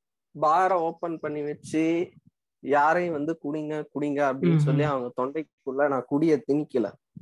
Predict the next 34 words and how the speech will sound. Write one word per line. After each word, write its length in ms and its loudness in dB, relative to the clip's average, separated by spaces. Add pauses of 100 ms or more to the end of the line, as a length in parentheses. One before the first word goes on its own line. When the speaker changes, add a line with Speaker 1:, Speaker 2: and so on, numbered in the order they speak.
(160)
Speaker 2:
ம், 220 2 (100)
ம். 140 -2
Speaker 1:
எல்லாரும் 340 4
அவங்களா 460 4
விருப்பப்பட்டு 540 -4
வந்து 380 -2
குடிச்சாங்க." 440 -6 (640)
Speaker 2:
ஓ, 80 2
நீங்க 160 6
Speaker 1:
அப்போ 220 4
Speaker 2:
அந்த 140 6
dialogue, 300 0
okay, 120 -10
ஓகே. 200 -8 (580)
இல்ல, 180 8
நான் 280 8
Speaker 1:
ஆமா, 40 8
Speaker 2:
சொல்ல 220 6
வந்தது 260 8
அந்த 140 6
Speaker 1:
அப்போ 120 6
Speaker 2:
காந்தி 320 6
டயலாக்ஸ் 460 2
யோசிச்சேன். 640 -4
ஆ, 140 -2
ஓகே. 260 -8 (480)
ஏன்னா 40 6
அதுதான் 360 6
ஒரு 80 6
மாதிரி 260 6
Speaker 1:
அது 100 6
இல்ல. 260 2
Speaker 2:
கோரு. 120 -6
Speaker 1:
அது, 460 2